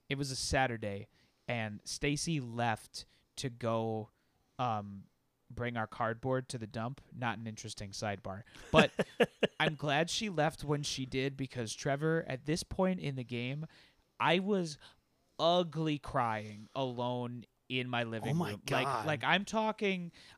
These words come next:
Speaker 1: I'm talking, like, I'm a sobbing, changed person after what happened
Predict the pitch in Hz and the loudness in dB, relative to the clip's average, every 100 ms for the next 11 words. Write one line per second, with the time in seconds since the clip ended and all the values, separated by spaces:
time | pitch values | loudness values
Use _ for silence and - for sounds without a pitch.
0 | - 160 208 233 240 254 247 226 175 151 | 4 6 6 2 -2 -2 -4 -4 0 0
1 | 123 - - - 156 160 160 131 - - | -2 -8 -20 -4 0 0 0 -4 -4 0
2 | 139 160 185 180 175 - - 151 151 151 | 2 2 0 -4 -6 -6 -6 -4 -4 -6
3 | 139 - 135 117 - 101 98 110 107 - | -8 -8 -6 -6 -6 -10 -6 -4 -4 -4
4 | 113 110 113 - 107 104 107 98 95 | -8 -6 -6 -4 -4 -4 -8 -12 -16